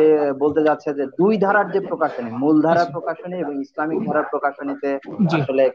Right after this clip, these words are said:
Speaker 1: কি contribute থাকা দরকার বা থাকা দরকার কিনা ইসলামী নামটা সেক্ষেত্রে।
Speaker 2: আসলে ভাই আমার মানে আমি personal মানে পাঠক, আহ, as a পাঠক হিসেবে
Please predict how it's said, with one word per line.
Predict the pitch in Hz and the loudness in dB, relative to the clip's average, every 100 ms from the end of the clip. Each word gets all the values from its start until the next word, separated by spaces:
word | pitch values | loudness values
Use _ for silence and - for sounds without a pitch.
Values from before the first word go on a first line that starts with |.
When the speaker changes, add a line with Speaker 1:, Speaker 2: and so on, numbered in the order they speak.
| - | -4
Speaker 1:
কি | 165 | -4
contribute | 175 165 156 139 151 147 156 | 0 0 0 0 2 2 -2
থাকা | - 135 | -2 0
দরকার | 131 117 110 104 | 2 0 -2 -2
বা | 120 - | -2 -2
থাকা | - 156 | -4 -4
দরকার | 151 147 147 151 | 0 0 0 -4
কিনা | - 131 | -4 -6
ইসলামী | 117 - 135 139 | -6 -6 -4 -2
নামটা | 131 123 120 101 98 - 98 - 95 - - | 0 -2 -4 -10 -12 -12 -12 -12 -16 -14 -10
সেক্ষেত্রে। | - 123 123 - - - - - - - - - - - - - _ _ _ _ _ _ - - 233 - _ _ | -10 -10 -12 -16 -16 -16 -18 -18 -20 -20 -18 -16 -14 -14 -18 -20 _ _ _ _ _ _ -20 -18 -18 -20 _ _
Speaker 2:
আসলে | 208 208 269 | -4 0 2
ভাই | 262 | 2
আমার | 262 254 - | 4 2 0
মানে | 180 170 | -2 0
আমি | 180 180 | 0 0
personal | 170 - 208 214 208 196 - _ | -2 -2 -2 0 0 -4 -8 _
মানে | 170 165 | -12 -6
পাঠক, | 170 170 190 185 _ - _ | -2 -2 -2 -4 _ -20 _
আহ, | 180 165 160 156 156 - 175 | -8 -6 -4 -8 -10 -8 -8
as | |
a | 175 | -6
পাঠক | 165 165 170 | -6 -6 -6
হিসেবে | 175 190 165 170 | -4 -4 -4 -6